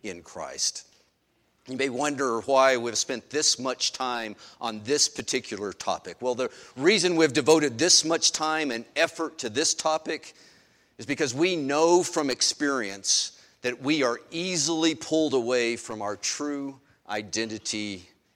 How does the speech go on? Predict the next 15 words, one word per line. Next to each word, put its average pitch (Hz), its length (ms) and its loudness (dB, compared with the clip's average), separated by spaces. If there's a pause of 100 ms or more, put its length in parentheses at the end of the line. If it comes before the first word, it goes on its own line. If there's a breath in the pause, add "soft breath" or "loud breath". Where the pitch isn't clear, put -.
(140)
in 87 220 -12
Christ. - 680 -10 (1160 soft breath)
The 101 140 -12
truth 147 300 -6
is, 113 180 -4
we 123 200 -6
need 127 500 -4
to 117 80 -10
be 110 160 -10
reminded 101 640 -10
of 92 100 -10
who 113 160 -6
we 98 380 -8
really 98 420 -8
are. 71 360 -16